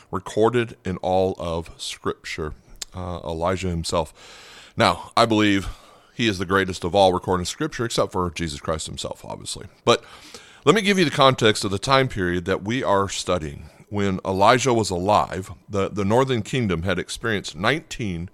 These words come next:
consecutive evil kings, spanning about a two hundred-year time period.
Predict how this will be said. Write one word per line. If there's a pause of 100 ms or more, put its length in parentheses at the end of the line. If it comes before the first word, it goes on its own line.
(320)
consecutive
evil
kings,
spanning
about
a
two
hundred-year
time
period.